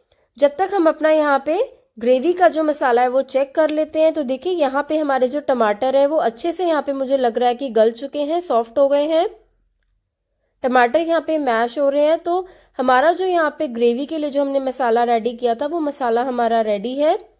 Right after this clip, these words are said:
क्योंकि सारी चीजें बहुत अच्छे से सॉफ्ट हो गई। तो गैस की फ्लेम को मैंने बंद कर दिया है। अब इसमें जो हमने खड़े मसाले डाले थे, लाइक तेज पत्ता,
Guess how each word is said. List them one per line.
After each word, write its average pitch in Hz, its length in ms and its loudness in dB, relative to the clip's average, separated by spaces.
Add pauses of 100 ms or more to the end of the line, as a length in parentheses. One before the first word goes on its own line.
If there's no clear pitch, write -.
(580)
क्योंकि 262 180 -4
सारी 277 300 0
चीजें 294 300 -6
बहुत 262 200 2
अच्छे 254 200 -6
से 277 120 -6
सॉफ्ट 226 380 -4
हो 233 60 0
गई। 247 160 -2
तो 330 140 -6
गैस 202 300 -2
की 247 120 -10
फ्लेम 262 260 -2
को 302 120 -4
मैंने 294 220 -2
बंद 277 240 -2
कर 285 160 0
दिया 277 260 0
है। 302 220 0 (420)
अब 254 120 -2
इसमें 339 280 -4
जो 359 120 0
हमने 294 260 0
खड़े 247 260 0
मसाले 254 420 0
डाले 226 260 0
थे, 269 140 -2
लाइक 220 360 -4
तेज 220 300 -2
पत्ता, 294 440 -2